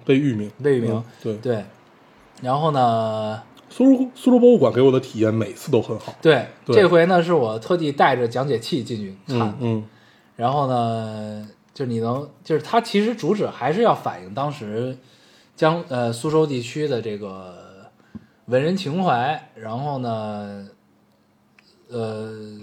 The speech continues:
Speaker 2: 叫什么，苏绣、
Speaker 1: 嗯。
Speaker 2: 纺织业的发达。
Speaker 1: 嗯。
Speaker 2: 然后呢，但是其实就你知道咱们的兴趣其实比较相似嘛，
Speaker 1: 嗯。
Speaker 2: 给我印象最深的还是它那个瑞光塔。
Speaker 1: 哦，我知道那个。
Speaker 2: 就是，对，我看到真的佛舍利。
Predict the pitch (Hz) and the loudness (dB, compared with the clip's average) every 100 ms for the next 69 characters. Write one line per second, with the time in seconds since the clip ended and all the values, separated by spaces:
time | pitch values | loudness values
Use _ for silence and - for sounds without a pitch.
0 | 104 - 117 113 110 131 131 180 180 214 | -20 -12 -10 -8 -6 -6 -6 -6 2 4
1 | 139 - - - 120 110 110 156 190 127 | 4 2 -16 -4 0 0 2 4 6 6
2 | 120 117 165 160 98 113 131 - 131 110 | 2 2 2 2 -2 -6 -8 -8 -6 -4
3 | 107 - 127 151 190 160 143 135 135 214 | -6 -12 -2 2 2 2 0 -2 2 2
4 | 180 156 123 - 175 165 143 120 110 131 | 2 -2 -8 -4 -4 -2 -6 -6 -6 -4
5 | 147 117 139 151 147 147 127 117 147 127 | -4 -4 -6 -8 -8 -8 -8 -8 -8 -8
6 | 98 - 160 165 156 104 - _ 131 120 | -10 -6 -6 -4 -10 -10 -14 _ -4 0
7 | 147 143 143 135 131 151 131 117 123 143 | 2 2 -2 -4 -4 -4 -6 -6 -6 -6
8 | 143 123 117 156 131 147 180 - - - | -6 -6 -4 -2 -2 -2 -4 -8 -16 -20
9 | _ - 120 110 - _ _ _ - 113 | _ -2 0 0 -4 _ _ _ -10 -2
10 | 123 113 113 120 _ _ _ - 131 117 | 0 0 -4 -10 _ _ _ -6 -4 -2
11 | 120 110 110 107 135 - - - _ 117 | -4 -4 -6 -6 -2 -2 -4 -16 _ -8
12 | - 196 156 151 233 190 131 139 143 160 | 0 4 4 6 8 8 4 0 0 0
13 | 113 117 117 | -4 -6 -10